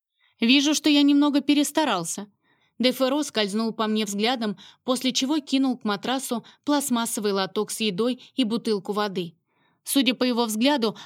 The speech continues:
парень совершенно не сожалел о том, что делал со мной. "Что ты дальше будешь делать со мной?"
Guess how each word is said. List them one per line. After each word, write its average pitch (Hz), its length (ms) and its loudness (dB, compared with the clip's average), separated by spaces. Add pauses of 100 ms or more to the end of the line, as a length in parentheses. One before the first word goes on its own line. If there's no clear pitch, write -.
парень 262 300 2
совершенно 254 580 0
не 269 140 2
сожалел 220 440 -2
о 208 80 0
том, 254 220 0
что 254 220 -2
делал 190 340 -2
со 190 200 -6
мной. 185 340 -6 (680)
"Что - 240 0
ты 330 100 2
дальше 285 360 2
будешь 240 260 0
делать 226 340 0
со 185 140 -6
мной?" 175 320 -6